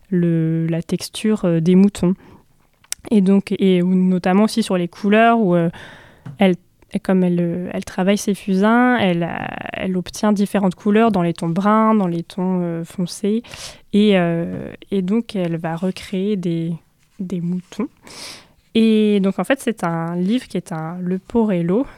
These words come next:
Donc, c'est un livre que l'on déplie en accordéon. Et pour vous expliquer, sur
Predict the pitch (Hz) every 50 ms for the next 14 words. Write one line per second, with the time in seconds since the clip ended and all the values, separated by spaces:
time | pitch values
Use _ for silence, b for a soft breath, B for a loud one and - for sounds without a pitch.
0 | B 202 170 185 185 165 - - 170 - 180 170 170 180 226 262 - - - 180
1 | 170 170 165 165 165 196 202 202 - - - 233 220 220 - 180 175 175 180 185
2 | - - 226 220 185 185 175 165 170 185 254 - _ _ _ _ _ _ _ _
3 | - _ _ _ _ _ _ _ _ _ _ _ - B B B B B B B
4 | B B B B B B B _ _ - 220 214 208 208 202 202 202 196 190 -
5 | - - 214 196 190 185 185 185 185 185 214 220 - - - 220 196 - - 247
6 | 254 240 - - 196 196